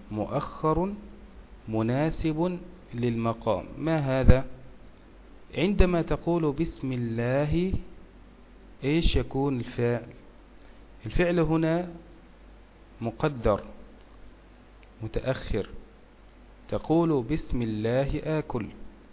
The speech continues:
بسم الله أشرب، بسم الله أذاكر،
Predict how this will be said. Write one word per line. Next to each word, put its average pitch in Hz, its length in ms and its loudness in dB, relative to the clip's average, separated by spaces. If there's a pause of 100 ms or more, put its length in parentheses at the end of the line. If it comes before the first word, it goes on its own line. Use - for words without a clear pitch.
(560)
بسم 123 380 -2
الله 113 680 0
أشرب، 117 400 -2 (920)
بسم 123 280 -2
الله 120 680 0
أذاكر، 120 560 2